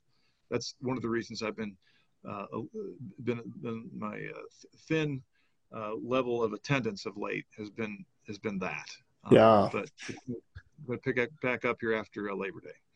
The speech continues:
Speaker 2: Yeah, it, it's so interesting 'cause I think we, you know, I know I have an addictive personality, right? But I think it's like we all wanna do all the things, right? So, like, I want a
Speaker 1: Yeah.
Speaker 2: pre-run and the beat down and the coffee and,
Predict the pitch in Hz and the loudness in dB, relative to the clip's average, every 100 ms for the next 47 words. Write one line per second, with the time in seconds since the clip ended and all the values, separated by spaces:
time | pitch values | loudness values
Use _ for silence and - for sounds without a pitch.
0 | - - 175 113 101 104 - 139 104 135 | -8 8 12 12 12 12 12 12 12 12
1 | - - 135 113 113 113 - 107 95 104 | 12 12 12 12 12 12 12 12 12 12
2 | 98 - 104 - 107 104 98 95 90 92 | 12 12 12 12 12 12 12 12 12 12
3 | 117 - _ _ _ - 101 92 92 117 | 12 -4 _ _ _ 10 12 12 12 12
4 | 104 110 104 95 95 95 90 92 - 104 | 12 12 12 12 12 12 12 12 12 10
5 | - 95 92 87 87 87 87 87 87 90 | 12 10 12 10 12 12 12 12 12 12
6 | 98 87 85 87 85 101 - 101 101 92 | 12 10 12 10 12 12 12 12 12 12
7 | 92 85 92 92 87 85 - 101 85 90 | 12 12 12 12 12 12 12 12 12 10
8 | - 90 123 160 - 95 120 104 - 95 | 10 10 12 10 12 12 12 12 12 12
9 | 90 85 82 87 85 85 80 117 107 104 | 12 12 12 12 12 12 12 12 12 12
10 | 101 98 92 92 90 101 92 98 90 87 | 12 12 12 12 12 12 12 12 12 12
11 | 87 85 85 82 82 87 85 85 80 - | 10 10 8 8 8 8 10 10 8 10
12 | 90 87 82 82 80 | 12 12 12 10 6